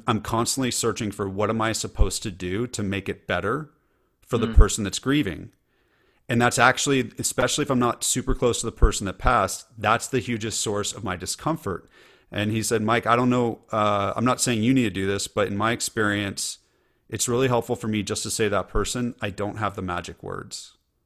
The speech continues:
Speaker 2: Yeah.
Speaker 1: I mean, like, I got emotional just now thinking about that.
Speaker 2: Yeah.
Speaker 1: Like,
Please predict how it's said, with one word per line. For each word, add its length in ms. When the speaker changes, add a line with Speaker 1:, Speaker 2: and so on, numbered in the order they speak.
Speaker 2:
Yeah. 260
Speaker 1:
I 80
mean, 120
like, 120
I 80
got 140
emotional 400
just 200
now 200
thinking 320
about 260
that. 220
Speaker 2:
Yeah. 140
Speaker 1:
Like, 300